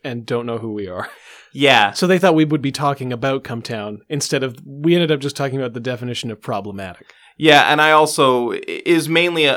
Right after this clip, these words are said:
Speaker 2: a, an episode where I talked about how I'd never listened to this podcast, and then I was talking shit about it anyways, which I think a lot of people appreciated.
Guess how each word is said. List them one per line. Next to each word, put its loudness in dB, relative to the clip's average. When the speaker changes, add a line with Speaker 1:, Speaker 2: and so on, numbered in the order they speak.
Speaker 2:
a, 4
an -2
episode -2
where 0
I 2
talked -2
about -6
how -4
I'd -2
never -2
listened -8
to -14
this -12
podcast, -6
and -8
then -6
I 0
was -6
talking -8
shit -10
about -6
it -4
anyways, -8
which 0
I 4
think -2
a -4
lot 2
of -4
people -4
appreciated. -8